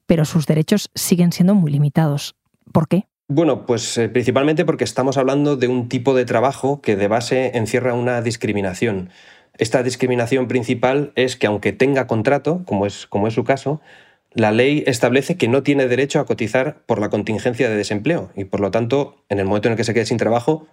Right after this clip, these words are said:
Speaker 2: no va a tener derecho a cobrar el paro.
Speaker 1: Espérate, explícame eso. Eh, ¿no cotizan, pe-, pero tienen un contrato?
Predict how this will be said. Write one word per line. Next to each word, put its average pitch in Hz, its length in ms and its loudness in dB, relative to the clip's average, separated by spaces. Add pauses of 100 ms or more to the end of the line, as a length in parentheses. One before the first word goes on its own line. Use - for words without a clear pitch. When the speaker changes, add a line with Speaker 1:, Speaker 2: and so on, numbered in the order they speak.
Speaker 2:
no 117 160 4
va 120 80 4
a 117 100 -2
tener 117 240 0
derecho 110 280 0
a 127 60 -2
cobrar 101 260 0
el 90 120 -4
paro. 87 340 -10 (200)
Speaker 1:
Espérate, 165 540 2
explícame 185 560 2
eso. 151 260 0 (160)
Eh, 165 260 2
¿no 185 280 2
cotizan, 247 640 0 (260)
pe-, 190 240 2
pero 180 180 4
tienen 220 300 4
un 220 80 2
contrato? 202 560 0